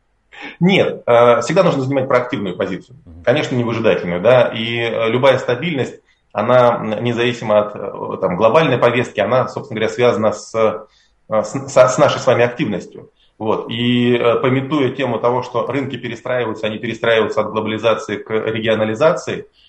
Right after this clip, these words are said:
Speaker 1: а это значит, что, <clears throat> ну, регионализация значит, что у нас, э, локально могут, д-, должны быть, должны быть, э,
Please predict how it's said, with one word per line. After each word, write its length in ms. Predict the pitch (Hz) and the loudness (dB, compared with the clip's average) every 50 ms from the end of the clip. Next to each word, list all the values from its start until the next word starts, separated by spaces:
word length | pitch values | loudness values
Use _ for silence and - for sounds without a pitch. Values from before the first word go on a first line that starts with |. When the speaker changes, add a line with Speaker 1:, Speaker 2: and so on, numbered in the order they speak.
| _ _ | _ _
Speaker 1:
а 100 | - 110 | 0 0
это 160 | 110 - 123 110 | 2 2 2 2
значит, 280 | 117 117 110 - - | 2 2 2 0 -4
что, 460 | - - - - 107 104 - - - - _ _ | -10 -6 -4 -2 -2 -2 -2 -6 -14 -20 _ _
<clears throat> 560 | - - - - 151 170 - - - - 117 | -6 -6 -2 -2 0 0 2 2 2 2 2
ну, 180 | 123 135 101 95 | 2 0 0 0
регионализация 560 | 117 117 117 117 120 120 123 143 139 - - | 0 0 2 2 2 4 4 2 2 2 -2
значит, 200 | 104 117 117 - - | -6 -6 -6 -6 -2
что 120 | - 107 | -2 0
у 40 | 110 | 2
нас, 200 | 113 107 - - - - _ _ - | 0 0 -2 -6 -14 -20 _ _ -2
э, 260 | 107 104 - - - - _ _ _ _ _ _ - | 0 0 0 -2 -6 -12 _ _ _ _ _ _ 0
локально 680 | 117 113 113 113 - 139 131 123 113 107 101 95 95 98 101 | 2 4 4 4 4 2 2 4 2 2 2 0 0 -2 -2
могут, 440 | 104 110 107 98 101 - 101 98 101 | -2 -2 -2 -2 -4 -6 -8 -6 -4
д-, 160 | - - 117 | -4 -4 0
должны 420 | 113 113 113 110 110 117 135 127 | 2 2 2 2 2 0 -2 -2
быть, 320 | 107 110 110 107 - - - | -2 -2 -4 -6 -6 -10 -18
должны 420 | - 107 104 101 107 113 110 117 110 | -18 -14 -6 -4 -4 -4 -4 -4 -6
быть, 200 | 98 95 - | -6 -6 -6
э, 40 | - | -6